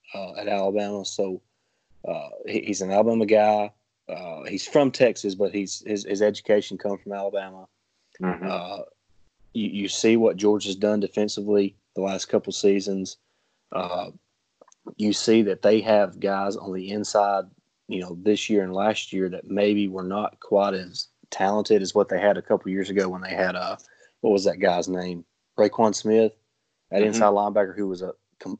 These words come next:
Speaker 1: was a beast. He was a complete beast. They have not had the, you know, just super talented guys playing on the inside, but they play really well.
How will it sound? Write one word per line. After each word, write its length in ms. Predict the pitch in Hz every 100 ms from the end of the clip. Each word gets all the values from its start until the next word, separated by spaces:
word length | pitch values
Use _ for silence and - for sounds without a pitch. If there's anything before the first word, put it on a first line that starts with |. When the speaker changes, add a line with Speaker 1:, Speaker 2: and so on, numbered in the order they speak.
| _
Speaker 1:
was 180 | 101 92
a 80 | 87
beast. 640 | 92 107 98 90 - -
He 100 | 113
was 180 | 104 98
a 80 | 92
complete 460 | 92 87 104 98
beast. 380 | 98 98 101 - _ _ - - - _ -
They 100 | 101
have 180 | 107 104
not 240 | 120 -
had 260 | 113 110 98
the, 200 | 92 -
you 80 | 110
know, 160 | 98 90
just 320 | 95 - -
super 320 | 110 107 98
talented 480 | - 104 104 98 90
guys 260 | 98 101
playing 240 | - 107 101
on 80 | 92
the 120 | 98
inside, 440 | 104 113 107 107 - _ _ _
but 100 | -
they 100 | 92
play 300 | - 117 104
really 340 | 90 98 104
well. 420 | 92 92 - -